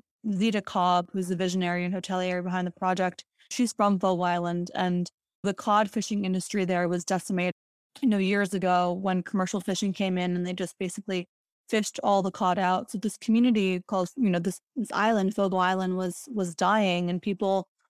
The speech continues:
were leaving the island, you know, people were not staying there. And she ended up building this inn, which really completely reinvigorated the community.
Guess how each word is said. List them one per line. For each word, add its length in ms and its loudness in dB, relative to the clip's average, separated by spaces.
were 140 -2
leaving 400 2
the 120 0
island, 560 0
you 80 0
know, 100 -2
people 300 -2
were 120 0
not 260 -2
staying 380 2
there. 320 0
And 480 -2
she 400 -4
ended 240 0
up 100 0
building 360 2
this 220 -6
inn, 480 0
which 160 0
really 640 -2
completely 480 2
reinvigorated 760 0
the 100 -6
community. 600 -4